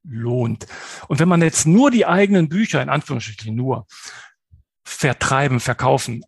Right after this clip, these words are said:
verlegen möchte, dann sollte man, ähm, sich das noch besser überlegen. Ich habe das, das Glück, dass ich, äh, vier andere Autoren auch noch in meinem Verlag habe,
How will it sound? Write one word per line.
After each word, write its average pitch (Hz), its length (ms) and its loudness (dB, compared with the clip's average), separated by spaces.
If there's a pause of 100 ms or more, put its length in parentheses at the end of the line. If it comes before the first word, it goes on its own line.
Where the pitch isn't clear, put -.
(140)
verlegen 151 840 2
möchte, 120 480 -4
dann 147 160 0
sollte 170 300 2
man, 156 360 0
ähm, 147 960 -6
sich - 140 -12
das - 220 -6
noch 143 300 -6 (340)
besser 131 320 -6
überlegen. 117 280 -8
Ich 151 120 0
habe 220 100 0
das, 180 160 0
das 156 220 -2
Glück, 196 240 -2
dass 151 180 -2
ich, 151 220 -8
äh, 143 100 -2
vier 147 280 -2
andere 190 240 0
Autoren 170 420 -6
auch 156 160 -6
noch 156 180 -8
in 156 80 -8
meinem 143 220 -4
Verlag 143 400 -2
habe, 139 260 -4